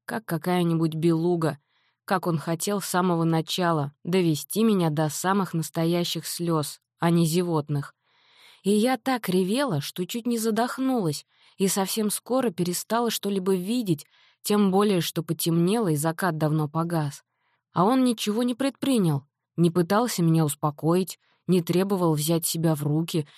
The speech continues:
не обещал, что все пройдет, что все будет хорошо, что это временный процесс адаптации, абсорбации, интеграции, не говорил, что я сильная, что я совершила подвиг, уехав одна из дома в такую даль,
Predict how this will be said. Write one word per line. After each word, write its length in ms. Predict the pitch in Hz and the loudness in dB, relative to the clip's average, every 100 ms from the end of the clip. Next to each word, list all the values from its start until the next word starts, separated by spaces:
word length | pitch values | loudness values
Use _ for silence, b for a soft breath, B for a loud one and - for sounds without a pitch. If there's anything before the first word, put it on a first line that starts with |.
| - | 0
не 140 | 214 | 2
обещал, 520 | 190 196 - - 220 | 4 2 0 0 0
что 220 | 214 - 165 | -2 -4 -4
все 240 | - 165 | -2 -2
пройдет, 760 | 160 170 165 143 165 190 196 _ - | 2 2 2 2 2 2 -2 _ -20
что 240 | - 160 | -6 -6
все 200 | - 170 | -4 -2
будет 280 | 165 160 151 | 0 -2 -2
хорошо, 680 | - 160 151 - 160 190 - b b | -2 -2 -2 -2 0 0 -2 b b
что 200 | - - | -8 0
это 200 | 190 196 | 0 2
временный 480 | 185 196 208 170 165 | 2 2 2 2 2
процесс 520 | 165 165 - 185 170 | 0 -2 0 -2 -2
адаптации, 800 | 156 147 - - 175 214 214 190 | -2 -2 -4 -2 0 0 -2 -4
абсорбации, 960 | 170 - 151 151 143 165 196 - 175 156 | -4 -2 -2 0 2 2 0 -2 0 0
интеграции, 880 | 147 147 139 151 208 220 - 170 165 B B - | 0 -2 -2 0 0 -2 -4 -4 -6 B B 0
не 160 | 220 | 2
говорил, 380 | 202 196 196 240 | 2 2 2 0
что 200 | 220 - | -2 -2
я 220 | 160 156 | 0 0
сильная, 600 | 147 - 208 233 208 180 156 | -4 -2 -2 0 0 -2 -4
что 180 | - | -2
я 160 | 170 165 | 0 0
совершила 560 | - 160 151 - 147 147 | 0 -2 -2 -2 -2 -2
подвиг, 640 | - 160 196 185 175 - | 0 0 0 0 -4 -4
уехав 520 | - 180 175 165 170 170 | 0 2 2 -2 -2 -2
одна 380 | 170 185 170 | 2 2 4
из 160 | 165 156 | 2 0
дома 320 | 151 185 180 | 0 2 0
в 60 | - | 0
такую 360 | 156 156 170 | -4 0 0
даль, 380 | 165 165 156 147 | 0 0 0 -2